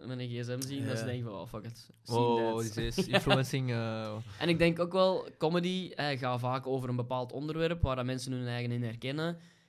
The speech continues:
Speaker 1: En dan rapper iemand taggen of dat delen met iemand van, "Ah, heb je dat
Speaker 2: Juist.
Speaker 1: gezien?" Eh, ik had onlangs iets online gezwierd over fitnessen. En dan merkte wel in de comments dat er heel veel fitnessboys elkaar taggen en, en,
Speaker 3: Ja.
Speaker 1: en heel kwaad zijn. "Holy
Speaker 2: Hmm.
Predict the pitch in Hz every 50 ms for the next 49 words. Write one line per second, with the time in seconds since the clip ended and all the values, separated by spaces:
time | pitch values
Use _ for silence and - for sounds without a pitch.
0 | _ _ _ 135 131 127 131 131 127 123 123 - - 131 139 135 - 160 127 151
1 | 160 147 135 127 120 - - - 156 151 156 160 170 165 156 - 135 127 127 123
2 | 117 113 117 123 135 143 156 156 156 - 131 156 156 151 147 156 139 - - 151
3 | 156 151 135 107 104 104 104 156 156 156 160 156 156 160 165 170 170 - 160 165
4 | 165 156 127 98 - - 104 120 - - - 131 123 135 127 127 131 139 139 139
5 | 139 131 135 - - 127 123 131 135 135 135 131 123 131 127 127 127 131 131 -
6 | - - - _ _ - 127 123 120 - - 151 - 156 151 151 - 170 165 170
7 | 165 - - _ _ _ - _ _ _ _ - 131 131 131 127 131 139 131 135
8 | 131 139 143 147 139 135 120 143 139 143 151 143 131 131 120 120 127 117 123 135
9 | 131 127 131 127 123 - - 165 - 156 139 131 120 135 135 135 127 127 120 120
10 | 131 123 123 120 123 - 139 131 123 123 123 123 120 117 117 110 107 110 107 -
11 | - - - - 113 107 107 107 104 104 - - - 135 131 147 160 - - 156
12 | 143 147 147 147 - - 175 170 180 185 185 - - - - - - - - 127
13 | 117 110